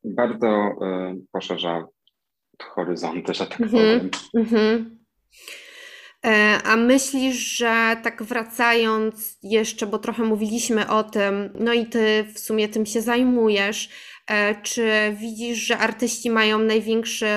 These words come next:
Speaker 2: problem z poszukiwaniem klientów, z tym, tych love, love typów, <laughs> żeby sprzedać właśnie to, co tworzą?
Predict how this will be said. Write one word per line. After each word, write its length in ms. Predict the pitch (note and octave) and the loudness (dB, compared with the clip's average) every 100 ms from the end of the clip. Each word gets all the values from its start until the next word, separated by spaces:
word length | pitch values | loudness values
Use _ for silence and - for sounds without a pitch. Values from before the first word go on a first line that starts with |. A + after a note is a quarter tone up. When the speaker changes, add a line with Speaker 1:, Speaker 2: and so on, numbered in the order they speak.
| G#3 | -2
Speaker 2:
problem 440 | A#3 G#3+ G3+ G3+ G#3+ | -4 -2 -2 -2 -4
z 80 | |
poszukiwaniem 680 | - A3+ - G#3 G#3+ G#3 G#3 | -6 -10 -10 -4 0 0 0
klientów, 680 | G#3 G#3+ G3+ G3+ G#3+ D#4 - | 0 0 2 0 0 0 -2
z 100 | - | -2
tym, 500 | A#3 A3+ A3 A2+ - - | 0 2 -2 -6 -12 -10
tych 120 | G#3+ - | -10 -4
love, 400 | G#3+ G#3+ G#3 G#3+ | 2 4 4 4
love 200 | G#3 G#3 - | 4 2 0
typów, 500 | A3 A3 G#3 G#3 - _ - | 0 2 0 -2 -16 _ -18
<laughs> 840 | - B3+ B3+ A#3+ A#3+ - - - G#3+ | 2 2 4 2 0 -10 -10 -6 0
żeby 240 | A3 B3 | 2 2
sprzedać 520 | - - A3 G#3+ G#3 G#3 | 0 0 2 4 4 2
właśnie 420 | G3+ G#3+ A3 G#3 | 0 2 2 2
to, 140 | G3+ G#3 | 0 -4
co 140 | - | -6
tworzą? 500 | - - G3+ A3 C#4 | -4 0 2 2 0